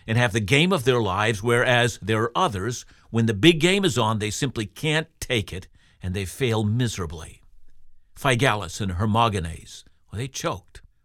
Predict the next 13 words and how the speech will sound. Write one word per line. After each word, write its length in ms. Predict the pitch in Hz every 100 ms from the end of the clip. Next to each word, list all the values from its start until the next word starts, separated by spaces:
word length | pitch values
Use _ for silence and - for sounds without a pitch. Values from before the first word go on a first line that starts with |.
| -
But 80 | 110
Onesiphorus, 880 | 135 175 120 - 160 196 95 - - -
he 160 | - 135
rose 260 | 135 127 131
to 120 | 120
the 140 | 120
occasion 560 | 120 101 82 82 82 87 _ _ _
and 260 | 113 110 -
is 220 | 131 98
this 320 | 98 170 -
day 280 | 110 80 - _ _ _ _ -
greatly 420 | 127 175 180 143
honored 480 | 101 98 101 104